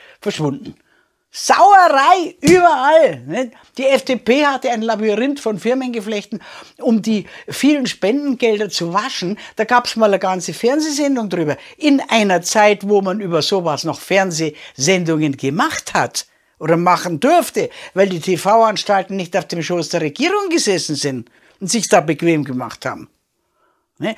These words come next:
Schröder, der Gerhard, der war noch am ehrlichsten, der ist gleich als Gasableser zum Putin gegangen. So. Jetzt hat's den Alfons erwischt.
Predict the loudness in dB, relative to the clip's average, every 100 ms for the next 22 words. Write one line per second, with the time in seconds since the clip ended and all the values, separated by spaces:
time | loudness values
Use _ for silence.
0 | -12 _ 2 4 4 4 2 0 -12 -6
1 | -4 0 2 4 4 2 0 -2 -2 -4
2 | -4 -4 -4 -4 -6 -6 -6 -6 -6 -4
3 | -6 -6 -6 -4 -4 -6 -6 -6 -8 -8
4 | -14 -12 -12 -12 -12 -14 -16 -12 -12 -12
5 | -16 _ _ -10 -10 -16 _ _ -10 -10
6 | -12 _ -14 -8 -6 -8 -14 _ -16 -16
7 | _ -20 -20 -20 -20 _ _ _ -18 -18
8 | _ _ -8 -6 -8 -6 -4 -4 -4 -8
9 | -10 -10 -14 -16